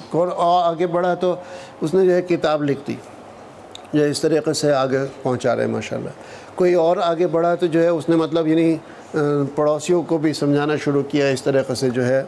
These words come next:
मुख्तलिफ़ तरीक़ों से। उलमा हज़रात माशाल्लाह जुमा के खुतबों में, मगरिब के बाद, इशा के बाद, फजर के बाद दर्स में या जो भी है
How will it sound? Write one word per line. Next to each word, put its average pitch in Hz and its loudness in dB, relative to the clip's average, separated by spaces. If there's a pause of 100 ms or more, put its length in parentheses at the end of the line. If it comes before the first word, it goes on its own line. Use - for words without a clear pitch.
(160)
मुख्तलिफ़ 131 0
तरीक़ों 117 -4
से। - -16 (680)
उलमा 170 2
हज़रात 165 0
माशाल्लाह 156 -2
जुमा 156 2
के 151 -2
खुतबों 143 -2
में, 135 0 (340)
मगरिब 139 2
के 143 0
बाद, 131 0 (120)
इशा 143 0
के 135 -2
बाद, 127 0
फजर 139 0
के 139 -2
बाद 131 0
दर्स 139 0
में 135 2
या 127 2
जो 151 2
भी 160 0
है 139 0